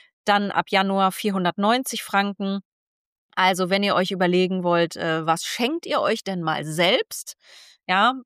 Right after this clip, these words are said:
dann glaube ich, ist das ein sehr, sehr gutes Investment, weil wenn ihr nur einen Kunden mehr gewinnt, dann ist es, glaube ich, deutlich mehr als hundertneunundvierzig Franken wert. Insofern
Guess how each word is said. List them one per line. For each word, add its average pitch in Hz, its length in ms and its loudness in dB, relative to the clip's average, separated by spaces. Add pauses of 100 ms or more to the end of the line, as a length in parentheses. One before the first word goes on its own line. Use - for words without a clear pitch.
dann 180 220 2
glaube 175 220 4
ich, 180 60 -6
ist 185 200 -6
das 202 240 0
ein 180 80 -2
sehr, 190 320 2
sehr 185 160 2
gutes 170 320 -6
Investment, 175 680 -4
weil 165 380 0
wenn 170 140 -2
ihr 180 100 -4
nur 175 260 0
einen 226 280 2
Kunden 180 440 -2
mehr 214 220 4
gewinnt, 233 460 0 (580)
dann 185 140 2
ist 175 120 -4
es, 180 120 -4
glaube 170 240 0
ich, - 160 -8
deutlich 180 600 0
mehr 156 200 -2
als 147 160 -4
hundertneunundvierzig 160 840 -6
Franken 185 400 -6
wert. 220 280 0 (720)
Insofern 214 600 0